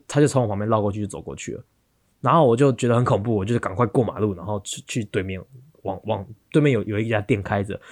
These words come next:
我就去那个对面这样，在那个店里面这样等，等到那个人走了之后，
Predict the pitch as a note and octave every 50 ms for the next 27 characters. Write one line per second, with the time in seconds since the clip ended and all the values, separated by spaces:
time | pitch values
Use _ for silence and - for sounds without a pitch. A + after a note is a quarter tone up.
0 | - - - A#2 B2+ C3 - D3 C#3 B2+ A#2+ A2+ - A#2+ A#2 A#2 A2 A2+ A2+ G#2+
1 | G#2 - - B2+ A2+ A2+ A2+ G#2+ G2+ G#2 A#2+ G#2 F#2 F#2 G2 G2 G2 F#2+ F#2+ F2+
2 | - - - - - G2+ F#2 G2+ A2 A2+ B2 A#2+ A2 G2+ F#2+ F#2 F2+ G2 G2 -
3 | A2 F2 F2 E2+ - - F#2+ F#2+ F#2+ -